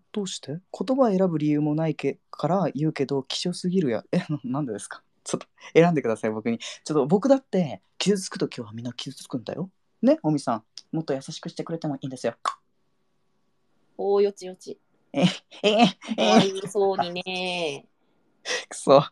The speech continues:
Speaker 1: <laughs> 奏も触りたいんか、男の体。違う、男の体の話をしてなかったよ、さっきの。あの、女に自分がなった時に女の子に触りたいっていう話だったんよ。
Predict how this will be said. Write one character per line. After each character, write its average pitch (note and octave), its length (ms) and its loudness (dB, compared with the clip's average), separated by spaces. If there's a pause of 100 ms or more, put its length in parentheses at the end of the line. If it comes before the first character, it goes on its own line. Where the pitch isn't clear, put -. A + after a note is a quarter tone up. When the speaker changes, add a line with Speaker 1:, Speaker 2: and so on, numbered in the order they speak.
(320)
Speaker 1:
<laughs> - 1400 -2
奏 D#3+ 120 2 (220)
も F#3+ 80 10
触 F3+ 220 8
り F#3+ 80 8
た G#3 80 8
い F#3 40 8
ん F#3 40 4
か、 A2+ 100 0
男 C3 300 2
の C3 80 2
体。 B2 280 0
違 - 160 2
う、 - 60 6
男 F3 260 2
の F#3 80 8
体 D#3 260 4
の D3+ 80 0
話 D3 240 0
を A2 60 -10
し - 80 -14
て - 60 -14 (120)
な B2+ 140 2
か B2 60 0
っ - 60 -6
た G2+ 60 -8
よ、 F#2+ 60 -4
さ G#2 140 -4
っ - 40 -20
き - 80 -14
の。 F#2 200 -14
あ A2 100 0
の、 G#2+ 160 -4 (280)
女 A#3 300 4
に D#3+ 100 2
自 B2 160 -6
分 C3+ 140 -4
が C#3 100 0
な E3 100 -4
っ F#3 60 -8
た C3+ 100 -2
時 B2+ 200 -8
に A#2+ 140 -4
女 C#3+ 300 0
の C#3 100 -4
子 F#2+ 100 -8
に F#2+ 80 -8
触 A2+ 260 -4
り A2+ 120 -14
た C#3+ 80 -4
い A#2+ 40 -8
っ - 40 -16
て F#2+ 100 -14
い - 20 -10
う - 40 -14
話 F#2 240 -10
だ F2 100 -8
っ - 60 -14
た - 80 -10
ん E2+ 100 -10
よ。 G#2+ 120 -20